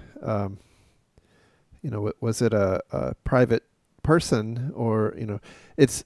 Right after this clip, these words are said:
no, which country was it? You know, it's, was it North Korea, Russia, China? Uh, you know, who, who, who was it? Um, you know, I, I think, and we've talked about this in the past, I think, uh,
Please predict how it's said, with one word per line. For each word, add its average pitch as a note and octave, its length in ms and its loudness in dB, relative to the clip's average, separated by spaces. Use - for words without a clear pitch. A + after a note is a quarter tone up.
no, C3 140 4
which C3 280 4
country B2+ 460 2
was A2+ 260 4
it? - 200 -10
You - 60 -8
know, G#2+ 120 -4
it's, A2 240 -4
was A2+ 180 -2
it A2 140 -2
North D3 240 8
Korea, C#3 400 8
Russia, C3 440 6
China? B2+ 640 2
Uh, A2 380 2
you B2 100 -4
know, A2+ 100 0
who, C#3+ 360 4
who, B2+ 680 -2
who C#3+ 80 -4
was A#2 260 0
it? - 160 -6
Um, A2+ 320 0
you F3 100 0
know, D#3+ 60 2
I, F3 180 2
I F3+ 100 8
think, C4 260 0
and C3+ 220 -4
we've E3 140 0
talked A3+ 280 2
about G#3+ 240 2
this - 220 -2
in F3 60 -6
the C3+ 100 0
past, D#3 640 -2
I C#3 40 -4
think, - 280 -4
uh, - 100 -2